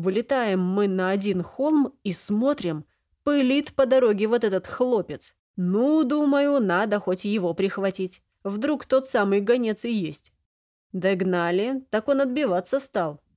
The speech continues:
Здорово дрался, зараза. Двоих моих людей убил своим копьем, пока обезоружили. Еле сдержал остальных, чтобы его не продырявили. А надо бы. Леха еще раз со злостью пнул спартанца в бок,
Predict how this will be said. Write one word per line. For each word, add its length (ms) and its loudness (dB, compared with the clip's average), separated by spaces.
Здорово 600 0
дрался, 540 -2
зараза. 640 -4
Двоих 420 0
моих 280 0
людей 400 2
убил 320 0
своим 360 -2
копьем, 560 -6
пока 340 0
обезоружили. 880 -2
Еле 480 0
сдержал 560 0
остальных, 560 0
чтобы 320 -2
его 240 0
не 140 0
продырявили. 840 -4
А 260 0
надо 560 2
бы. 320 -2
Леха 360 -2
еще 340 -2
раз 220 -2
со 240 -4
злостью 560 -2
пнул 320 -2
спартанца 760 -6
в 80 -10
бок, 340 -8